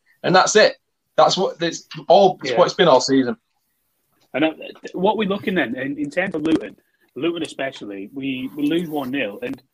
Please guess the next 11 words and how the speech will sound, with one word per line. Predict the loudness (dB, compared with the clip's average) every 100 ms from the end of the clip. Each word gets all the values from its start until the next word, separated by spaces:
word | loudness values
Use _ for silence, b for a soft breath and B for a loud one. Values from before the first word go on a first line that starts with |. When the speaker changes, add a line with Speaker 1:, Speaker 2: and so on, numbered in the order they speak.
| _ _ _ _ -6
Speaker 2:
I'm | -4 -4 -8
struggling | -12 -10 -10 -6 -6 -6 -12
to | -16
see | -10 -8 -8 -14 _ _ _
any | -10 -8 -8
clear-cut | -6 -4 -4 -4 -8
opportunities | -8 -12 -12 -6 -6 -8
from | -12 -12
them | -12 -8
again. | -4 -4 -6 _ _ _ _ _
Um, | -6 -4 -4 -6 -6